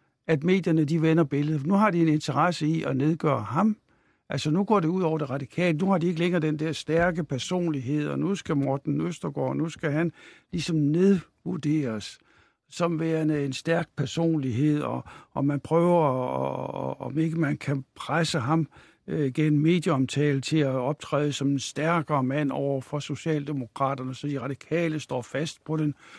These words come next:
hårde politik over for dagpenge og så videre og så videre, ikke sandt? Jamen, den måde kører medierne jo på. De spiller jo en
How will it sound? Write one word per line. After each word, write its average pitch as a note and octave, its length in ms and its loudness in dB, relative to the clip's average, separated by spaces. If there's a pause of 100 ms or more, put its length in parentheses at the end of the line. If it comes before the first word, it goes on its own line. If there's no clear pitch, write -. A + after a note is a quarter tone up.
(280)
hårde E3+ 420 6
politik D#3+ 500 0
over D3 220 2
for D#3 120 -2
dagpenge D#3+ 920 2
og C#3+ 280 0
så - 160 -4
videre D#3 440 4
og C3+ 220 2
så - 140 -8
videre, C#3 380 0
ikke C#3 120 -8
sandt? C#3 160 -6 (340)
Jamen, D#3 280 2 (240)
den F3+ 200 2
måde E3+ 320 6
kører G#3+ 340 2
medierne F#3+ 480 0
jo D#3+ 220 -2
på. F#3+ 280 0
De E3+ 140 -2
spiller G3 380 2
jo E3+ 180 2
en E3 100 -2